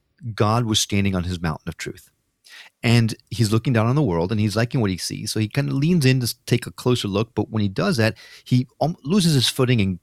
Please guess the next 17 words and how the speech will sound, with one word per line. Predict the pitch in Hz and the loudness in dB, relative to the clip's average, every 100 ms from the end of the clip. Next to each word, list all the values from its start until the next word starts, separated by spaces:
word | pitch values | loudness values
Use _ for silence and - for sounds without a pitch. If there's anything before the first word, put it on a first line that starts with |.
| - | -10
c-, | 113 117 110 | -8 -8 -6
stumbles | - 147 147 131 | -2 0 2 2
back | - 110 120 - | 2 2 2 0
and | 95 90 87 _ | -4 -4 -8 _
grabs | 107 117 117 | 0 0 2
his | 117 | -2
footing | - 120 107 | 0 2 2
again. | 95 104 | 2 2
But | 98 | 2
as | 101 | 0
he | 101 | -2
does | 104 - 113 - | -4 -4 -2 0
so, | 90 90 92 _ _ _ - | 2 0 -2 _ _ _ -14
a | - | -8
couple | - - 185 | -4 -2 0
of | 131 | 2
pebbles | - 165 147 82 62 - | 2 2 0 -2 -4 -6